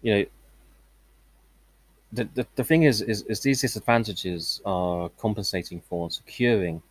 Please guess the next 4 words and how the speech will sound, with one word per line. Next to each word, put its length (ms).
um, 520
you 100
know, 80
the, 140